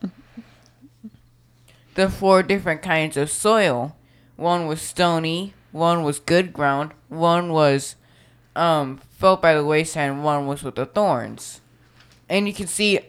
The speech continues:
um, all the other places, it was generally either one of those three. They were just hearing the word,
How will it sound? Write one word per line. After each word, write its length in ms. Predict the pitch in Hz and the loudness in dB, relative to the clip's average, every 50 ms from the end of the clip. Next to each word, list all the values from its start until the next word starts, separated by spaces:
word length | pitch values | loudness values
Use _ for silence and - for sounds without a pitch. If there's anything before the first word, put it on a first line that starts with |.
| - | -8
um, 440 | - 139 160 160 147 143 139 139 - - - | -4 -2 0 0 0 0 -2 -4 -8 -4 -2
all 180 | - 175 185 | 0 0 0
the 160 | 180 170 170 170 | 0 0 2 2
other 220 | 185 233 254 240 | 4 4 2 0
places, 500 | 240 - 196 170 170 - - 160 160 160 | 0 -2 -2 -4 -4 -4 -6 -8 -4 -2
it 80 | 175 160 | -2 0
was 200 | 160 165 160 - | 0 -2 -4 -6
generally 760 | - - - 190 196 202 208 190 180 175 175 170 156 147 139 - - _ _ _ _ - - _ _ - _ _ | -10 -8 -4 -2 -2 0 0 -2 -2 -2 -2 -2 -2 -4 -6 -10 -16 _ _ _ _ -20 -20 _ _ -20 _ _
either 300 | 185 214 214 214 202 190 | -2 0 4 4 4 4
one 240 | 180 180 180 175 175 | 6 6 6 4 4
of 60 | 175 | 4
those 240 | - 147 147 147 - | 2 0 0 -2 -4
three. 380 | - - 190 208 202 190 190 | -8 -8 -4 -2 0 0 0
They 280 | 185 170 - - 170 170 | -2 -2 2 4 6 6
were 140 | 156 147 151 | 6 6 2
just 300 | - - 185 180 - - | 0 -4 -4 -4 -4 -6
hearing 360 | 135 220 208 208 202 196 185 | -4 -2 0 0 0 -2 -2
the 80 | 165 156 | -2 -2
word, 380 | 147 175 190 190 180 160 - | 0 2 2 2 2 0 -2